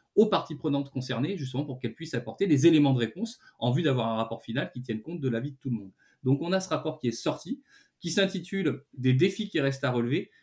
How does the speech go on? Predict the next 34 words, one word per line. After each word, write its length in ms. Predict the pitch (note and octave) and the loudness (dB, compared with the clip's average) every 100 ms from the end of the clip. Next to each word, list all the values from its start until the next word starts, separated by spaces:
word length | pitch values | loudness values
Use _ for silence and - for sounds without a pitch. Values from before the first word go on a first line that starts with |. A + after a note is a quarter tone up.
| - | -10
et 80 | A#2 | -4
ces 140 | A2+ | 2
défis, 360 | B2+ F3 G3+ F#3 | 4 4 4 2
ils 100 | C3 | 2
restent 200 | C3 B2+ | 2 0
à 60 | |
relever, 280 | A2+ B2 F3+ | -2 0 2
notamment 480 | E3+ F3 F3+ D#3 G#3 | 2 2 0 -2 -4
par 140 | C#3 | -4
rapport 280 | A2+ A2+ A#2+ | -4 -4 -2
à 40 | A2+ | 2
l'objectif 680 | C3+ C#3 C#3+ D#3+ E3 - | 4 4 0 -4 -12 -12
de 80 | B2 | -8
l'Agence 320 | A2 A2 A#2+ | -6 -6 -6
nationale 260 | A2 A2+ G#2 | -8 -8 -10
du 60 | G#2 | -10
sport, 320 | - G3 G3+ | -4 -4 -2
qui 120 | C3 | 0
est 40 | |
de 60 | D#3 | 2
mettre 200 | B2+ B2+ | 2 0
en 80 | A#2+ | -2
place 280 | D#3 G#3 B2+ | 0 0 0
une 160 | A2 - - | -4 -4 -6
gouvernance 500 | F3 F3 D3+ D3 C#3 | 0 2 2 0 -2
partagée 540 | C3 - A#2 A#2 F#3+ - | -6 -6 -4 -2 -4 -4
à 140 | A2 | -2
responsabilité 840 | C3 D#3 D#3+ C3+ C#3 C3 B2+ B2+ | -2 -2 -4 -4 -2 -2 -2 -2
répartie 460 | A2 A2 A2+ - G3+ | -2 -2 -6 -8 -12
entre 220 | D3+ - | -12 -8
les 100 | B2+ | -8
différents, 440 | A#2+ - B2 D3+ - _ _ _ | -10 -10 -8 -8 -12 _ _ _
euh, 180 | A2 G#2+ | -8 -4
acteurs 340 | B2 - F3+ | -4 -4 -10